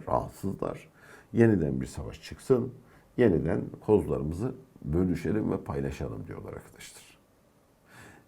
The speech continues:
Diğerleri ise İngiltere, Fransa gibi ülkeler ne yapıyor? Onlar da diyor ki, "Yok, ne gereği var canım? Siz bak savaşçısınız, siz işte kötü insanlarsınız. Bak insanlığı savaşa sürüklüyorsunuz." Şöyle söyleyeyim,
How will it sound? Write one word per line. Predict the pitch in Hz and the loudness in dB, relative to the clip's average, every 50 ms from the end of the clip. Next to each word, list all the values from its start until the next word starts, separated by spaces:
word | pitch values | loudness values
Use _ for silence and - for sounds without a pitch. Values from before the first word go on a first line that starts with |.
| - 87 85 | -6 0 4
Diğerleri | 107 156 208 226 208 180 139 107 76 73 76 | 6 8 10 10 10 10 10 8 8 8 6
ise | 76 76 - - 117 139 | 4 2 -2 -4 -2 0
İngiltere, | 120 123 113 - 107 - - - - 76 110 | 2 2 2 2 0 0 2 2 2 2 0
Fransa | - - 101 101 101 101 - 107 | 0 0 0 2 2 0 -2 -2
gibi | 104 101 107 | 0 0 2
ülkeler | 107 101 - - - - 110 104 90 | 0 2 2 2 2 4 4 4 2
ne | 76 | 0
yapıyor? | 67 71 - - - 98 | -2 -4 -4 -4 -2 0
Onlar | 131 135 160 131 | 0 0 0 0
da | 135 131 123 | 0 0 2
diyor | 139 156 160 | 2 2 2
ki, | 160 160 156 | 2 0 0
"Yok, | 139 135 135 - | -2 -2 -2 -2
ne | - 92 120 165 | -2 2 2 4
gereği | 175 196 185 180 160 139 120 | 6 6 6 8 6 6 6
var | 110 104 95 92 | 6 4 4 2
canım? | 98 123 - - 139 135 - - - - - - - - - - - _ | 2 0 0 0 -2 -2 -6 -12 -20 -20 -20 -20 -20 -20 -20 -20 -20 _
Siz | - - - 123 117 - | -10 -4 -2 0 2 4
bak | 135 139 139 - - - - - | 4 4 2 0 -8 -16 -20 -6
savaşçısınız, | - - 110 113 113 110 - - - - - - 90 90 90 - - | 0 2 4 4 4 4 0 -4 -8 -8 -4 -2 -2 -2 -2 -2 -2
siz | - 117 120 117 113 - - | 0 0 0 0 -2 -6 -12
işte | - - - - - - | -14 -12 -10 -10 -8 -6
kötü | - 104 101 - - | -2 -2 -2 -2 0
insanlarsınız. | - 92 92 - 90 90 92 95 92 85 82 - - 71 73 76 76 78 | -2 -2 0 -2 -2 0 0 0 0 -2 -4 -6 -8 -6 -6 -6 -4 -2
Bak | 85 92 - - | -2 -2 -2 -2
insanlığı | - 64 82 - - - 87 101 98 98 104 107 95 87 82 | -6 -6 -6 -4 -4 -2 -2 0 2 2 2 2 2 0 -4
savaşa | - - 92 82 80 80 95 - | -4 -2 0 0 0 0 -2 -4
sürüklüyorsunuz." | - - - 65 - - - - - - - 57 - - - - - - - | -4 -6 -8 -10 -8 -8 -10 -10 -10 -10 -14 -14 -16 -16 -16 -18 -14 -8 -2
Şöyle | 92 90 107 131 | 0 2 2 2
söyleyeyim, | 127 - - - - 92 120 120 | 2 2 0 2 2 2 0 -2